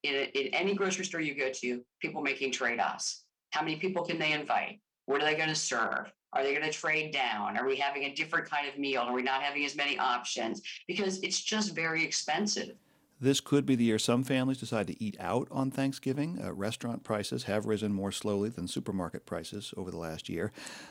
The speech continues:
Speaker 2: Uh, Wells Fargo says inflation is hitting a lot of the traditional Thanksgiving favorites, like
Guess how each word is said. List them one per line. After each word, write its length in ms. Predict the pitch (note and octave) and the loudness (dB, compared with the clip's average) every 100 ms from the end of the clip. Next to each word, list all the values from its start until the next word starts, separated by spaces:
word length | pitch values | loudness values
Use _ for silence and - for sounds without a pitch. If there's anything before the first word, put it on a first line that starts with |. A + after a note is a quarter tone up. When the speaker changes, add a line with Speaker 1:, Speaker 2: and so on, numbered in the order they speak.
| - | -4
Speaker 2:
Uh, 40 | B2+ | 2
Wells 200 | E3 E3+ | 2 4
Fargo 280 | D#3 F3+ | 2 2
says 180 | E3 D3+ | 0 0
inflation 440 | C3+ C#3 D3+ D3+ C#3 | 0 0 2 2 2
is 180 | C3+ | 2
hitting 240 | B2+ D3+ C#3 | 2 2 2
a 60 | B2 | 2
lot 160 | C3 | 0
of 60 | F#3+ | -2
the 60 | |
traditional 600 | D#3+ C3 C3+ - D#3 C#3+ - | 0 0 0 0 -2 -2 -4
Thanksgiving 480 | - C#3 - C3+ C3 | -2 -2 0 0 0
favorites, 500 | B2+ D3 F#3 E2 - | 0 -2 -4 -6 -4
like 220 | F#2 F#2+ | -4 -4